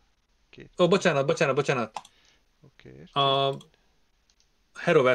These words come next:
Speaker 2: még nem is aktiv-, a Reaper-t itt nem aktiváltam.
Speaker 1: Az melyik?
Speaker 2: Itt, a Cortex, aminek kint van a Cortex-e.
Speaker 1: Ja, jó, persze, csinálj.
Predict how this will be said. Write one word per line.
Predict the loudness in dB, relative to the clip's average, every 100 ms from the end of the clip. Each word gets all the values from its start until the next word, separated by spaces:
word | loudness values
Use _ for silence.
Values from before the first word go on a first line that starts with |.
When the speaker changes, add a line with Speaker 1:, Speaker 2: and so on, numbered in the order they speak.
| 0
Speaker 2:
még |
nem | -4
is | -2
aktiv-, | -6 -6 -2
a | 0
Reaper-t | 2 0 -2 -4
itt | -6
nem | -6
aktiváltam. | -8 -8 -8 -8 -8 -16 -18 _ _ _ _ _ _ _ _ _ _
Speaker 1:
Az | -20 -20
melyik? | -16 -18 -20 _ _ _ _ _ _ _ _ -4
Speaker 2:
Itt, | -4 -4 -4
a | 0 4 4 4
Cortex, | 4 4 2 -4 -16 _ _ -8
aminek | -6 -6
kint | -4 -4
van | -2
a | -2
Cortex-e. | 0 0 -2 -8 -8 -12 _ _ _ _ _ _ _
Speaker 1:
Ja, | -10 -6 -6
jó, | -6 -10 -14 -16
persze, | -16 -16 -20
csinálj. | -20 -18 -18